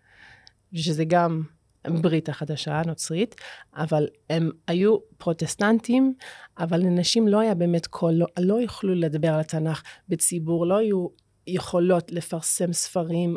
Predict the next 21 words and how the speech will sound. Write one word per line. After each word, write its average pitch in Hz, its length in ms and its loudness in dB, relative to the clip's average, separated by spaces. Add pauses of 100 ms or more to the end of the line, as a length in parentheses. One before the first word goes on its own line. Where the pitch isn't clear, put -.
על 160 200 -2 (300)
פרשנויותן 170 840 -2 (120)
על 165 80 -2
התנך, 165 340 -4
ועכשיו 202 720 0
במאה 180 280 0
התשע 180 220 -2
עשרה 214 300 -2
זה 165 120 -2
מתחיל. 156 520 -6
הן 175 180 4
מפרסמות 196 640 0 (220)
פירושים 175 540 0
במיוחד 180 580 0 (120)
על 190 100 0
נשים 190 640 2
מקראיות, 156 640 -2 (640)
ומוציאות 196 800 4
פרספקטיביות 214 720 0
חדשות 196 580 -2 (280)
אנטי-פטריארכליות, 196 1700 0